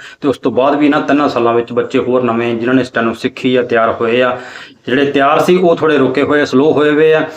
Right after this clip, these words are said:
ਤੇ ਜਿਹੜੇ ਸਲੋ ਸੀਗੇ ਉਹ ਫਾਸਟ ਹੋ ਕੇ ਉਹ ਨਾਲ ਤੁਹਾਡੇ ਰਲ ਚੁੱਕੇ ਆ। ਇਸ ਕਰਕੇ ਪੇਪਰ ਦੇ ਆਉਣ ਦੀ ਵੇਟ ਨਾ ਕਰੋ,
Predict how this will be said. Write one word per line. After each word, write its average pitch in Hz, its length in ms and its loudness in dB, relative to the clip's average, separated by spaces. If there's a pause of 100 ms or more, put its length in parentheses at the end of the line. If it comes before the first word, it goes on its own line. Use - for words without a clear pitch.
(240)
ਤੇ 90 80 -4
ਜਿਹੜੇ 135 600 0 (460)
ਸਲੋ 147 300 0
ਸੀਗੇ 151 220 0
ਉਹ 156 120 4
ਫਾਸਟ 120 380 -2
ਹੋ 120 80 -2
ਕੇ 139 140 -4
ਉਹ 131 100 2
ਨਾਲ 123 260 2
ਤੁਹਾਡੇ 120 200 0
ਰਲ 113 200 0
ਚੁੱਕੇ 117 340 -6
ਆ। - 80 -8 (420)
ਇਸ 131 100 -2
ਕਰਕੇ 160 280 0
ਪੇਪਰ 147 400 -2
ਦੇ 151 300 2
ਆਉਣ 135 220 4
ਦੀ 135 140 2
ਵੇਟ 131 220 0
ਨਾ 143 100 0
ਕਰੋ, 131 340 0